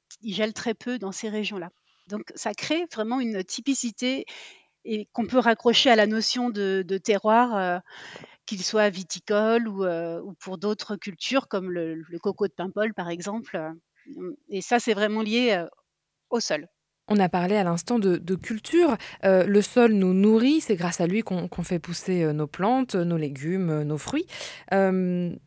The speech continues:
Speaker 2: c'est donc des services qu'il nous rend. En préparant l'émission, vous m'avez tous les deux parlé de services écosystémiques. Alors, on va en parler en troisième partie, mais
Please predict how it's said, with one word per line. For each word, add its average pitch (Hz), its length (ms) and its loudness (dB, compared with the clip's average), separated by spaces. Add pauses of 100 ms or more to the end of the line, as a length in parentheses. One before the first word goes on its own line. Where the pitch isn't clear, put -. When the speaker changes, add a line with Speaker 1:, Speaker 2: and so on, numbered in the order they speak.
(340)
Speaker 2:
c'est 226 140 2
donc 240 180 4
des 208 120 4
services 247 680 2
qu'il 202 220 -2
nous 202 120 4
rend. 294 380 4 (340)
En 254 80 0
préparant 220 360 2
l'émission, 190 500 0
vous 214 140 -2
m'avez 196 180 2
tous - 180 -6
les 269 80 4
deux 208 120 4
parlé 180 260 0
de 196 100 -2
services 202 520 -4 (120)
écosystémiques. 240 800 0
Alors, 208 200 2
on 190 40 0
va 180 80 0
en 165 100 -2
parler 170 300 -2
en 160 60 0
troisième 160 320 -2
partie, 180 320 -4
mais 240 100 4